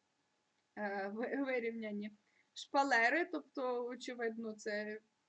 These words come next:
е, підстрижені кущі, алеї з підстриженими кущами.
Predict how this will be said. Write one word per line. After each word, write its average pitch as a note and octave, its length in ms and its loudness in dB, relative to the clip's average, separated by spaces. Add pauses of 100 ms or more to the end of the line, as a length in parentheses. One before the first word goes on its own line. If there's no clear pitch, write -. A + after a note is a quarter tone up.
(260)
е, G#3+ 580 -8
підстрижені A3 640 -2
кущі, A#3 440 -2
алеї A#3+ 440 0
з - 160 -12
підстриженими A3 760 -4
кущами. A3+ 540 -6